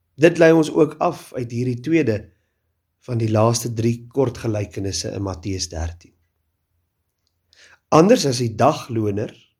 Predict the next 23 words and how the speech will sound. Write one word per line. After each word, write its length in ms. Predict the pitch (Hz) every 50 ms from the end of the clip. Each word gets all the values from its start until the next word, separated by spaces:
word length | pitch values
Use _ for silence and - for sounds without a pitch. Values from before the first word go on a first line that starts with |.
| _ _ _ 120
wat 280 | 131 135 135 - - -
per 140 | 135 120 117 - -
toeval 600 | 196 185 196 - - 131 117 107 101 - - _ _ _ _ _ _ _ _
daarop 500 | 117 110 110 110 107 110 110 104 107 -
afkom 480 | 139 135 123 - - - 110 101 90 87 85 - - _ _ _ _ _ _ _ _ _ -
en 120 | 120 120
die 80 | 123 120
seën 440 | - - - 196 190 180 170 156 127
daarvan 480 | 120 113 110 110 107 - 113 117 110
besef, 560 | 110 107 - - 143 131 110 - - _ _ _ _ _ _ _ _ _ _ _ _ _ _ _ _ _ _ _ _
vertel 400 | - 156 147 - 190 190 180 160
Jesus 440 | 151 147 143 143 - 143 139 - - 120
hier 320 | 120 143 151 151 151 151
van 220 | 151 - 143 123
'n 80 | 117 110
man, 460 | 107 117 127 135 160 196 - - - _ _ _ _ _ _ _ _ _ _ _ _ _ -
'n 40 | 110
handelaar, 680 | 104 113 123 135 135 143 131 131 127 135 160 - - - _ _ _ _ _ _ _ _ _ _ _ _ _ _ _ _ _ -
wat 520 | 127 135 - 143 - - _ _ - _ _ _ _ _ _ _ _ _ _ _ _
wel 320 | - 110 120 143 175 214 220
op 200 | - 127 - -
soek 320 | - - 190 180 - -
is 200 | - 101 -